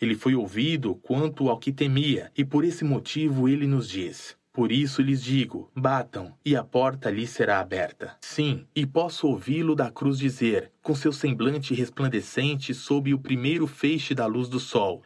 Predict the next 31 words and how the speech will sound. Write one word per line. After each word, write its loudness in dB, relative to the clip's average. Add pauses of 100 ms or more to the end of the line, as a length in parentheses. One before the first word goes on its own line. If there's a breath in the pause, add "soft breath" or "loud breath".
após 0
ter -2
assumido -2
na -4
cruz 0
nossos -6
pecados -2
em -2
seu -4
próprio -2
corpo, -2
e 0
sofreu 0
todas 0
as 0
nossas -4
dores 2
até 0
a 0
derradeira 0
angústia. -6 (100)
Ele 2
exclamou, -2
"Meu 4
Deus, 0
meu 2
Deus, 0
por 2
que 0
me 2
desamparaste?" 0